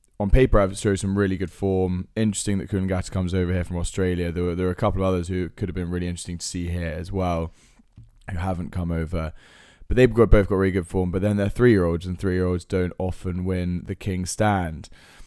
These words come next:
That, I mean, that said, they, well, so there's only been one winner in, in the last twelve years, and that was Lady Aurelia back in two thousand seventeen. Soldier's Call and Liberty Beach both did go, go close in twenty nineteen and twenty twenty respectively.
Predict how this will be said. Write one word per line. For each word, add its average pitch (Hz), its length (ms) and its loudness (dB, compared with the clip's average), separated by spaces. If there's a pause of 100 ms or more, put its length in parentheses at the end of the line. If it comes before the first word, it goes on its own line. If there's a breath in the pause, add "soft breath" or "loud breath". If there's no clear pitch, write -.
(280 loud breath)
That, - 160 -2 (200)
I - 20 0
mean, 120 160 2
that 131 220 4
said, 123 460 4
they, 107 280 4 (480)
well, 98 220 2
so 104 180 0
there's 110 140 2
only 131 140 4
been 120 160 2
one 107 260 4
winner 87 500 -2
in, 90 280 -4
in 90 120 -4
the 87 80 -2
last 87 280 -2
twelve 87 200 -2
years, 85 200 -2
and 92 80 -4
that 80 80 -4
was 85 100 -6
Lady 87 180 -2
Aurelia 85 460 -4
back 85 220 -10
in 90 80 -8
two - 120 -8
thousand 85 200 -6
seventeen. 82 580 -6 (680 loud breath)
Soldier's 123 380 4
Call 117 340 4
and 104 220 2
Liberty 101 260 0
Beach 95 340 -2
both 92 320 -2
did 90 200 -6
go, 87 220 -4 (140)
go 90 180 -2
close 85 500 -4
in 85 240 -6
twenty 90 220 -4
nineteen 87 340 -4
and 85 100 -6
twenty 87 220 -6
twenty 85 300 -2
respectively. 82 720 -10